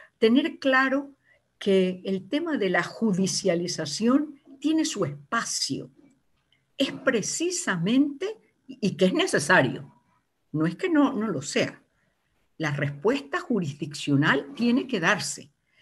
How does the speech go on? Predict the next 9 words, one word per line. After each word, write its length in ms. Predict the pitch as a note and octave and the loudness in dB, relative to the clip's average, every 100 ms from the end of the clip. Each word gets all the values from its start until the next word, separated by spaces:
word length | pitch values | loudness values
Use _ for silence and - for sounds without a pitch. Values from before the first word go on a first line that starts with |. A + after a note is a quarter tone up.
| - _ | -20 _
pero 200 | - A3 | -2 0
tiene 280 | G#3+ F4+ G4+ | 0 -2 -2
que 120 | G4+ C4 | -2 -2
diferenciarse 1120 | A#3+ - F#3+ F3+ - C4 D#4 C#4 - F#3 A#3 | 0 0 0 0 0 2 2 2 -2 -4 -4
de 140 | - E3+ | -4 0
una 200 | A3 D4 | 2 2
manera 340 | G3 A3 A3+ | 2 2 0
muy 340 | E3 F#3+ C#4+ C#4 | 2 4 4 2
clara 480 | F#4+ - - - | -6 -2 -4 -6